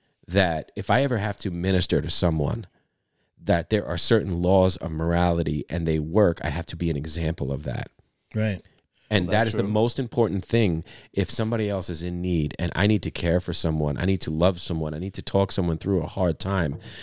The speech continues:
Speaker 1: If I say, "Listen, man, I know you're having a hard time with alcohol, but I'll be right back. I'm going to the bar." They're not gonna listen to
Speaker 2: Well,
Speaker 1: me.
Speaker 2: I,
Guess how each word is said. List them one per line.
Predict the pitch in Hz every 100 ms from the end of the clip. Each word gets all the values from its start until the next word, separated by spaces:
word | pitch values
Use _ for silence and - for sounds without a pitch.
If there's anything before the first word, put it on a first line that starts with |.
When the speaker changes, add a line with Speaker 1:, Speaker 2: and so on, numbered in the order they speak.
| - -
Speaker 1:
If | 98
I | 113 117
say, | - 85
"Listen, | 95 95 76
man, | 76 73
I | -
know | 90 92
you're | 101
having | 98 92 73
a | 85
hard | - 92 90
time | - 90 78
with | 80
alcohol, | 85 85 - 80 -
but | -
I'll | 87
be | 90 101
right | 90 87 87
back. | 85 78 -
I'm | 85
going | 85 85
to | 85
the | 82
bar." | 78 92 92 78 80 - -
They're | 101
not | 101 107 135
gonna | - 92
listen | 85 110 - 87
to | -
Speaker 2:
Well, | 135 123
Speaker 1:
me. | -
Speaker 2:
I, | 151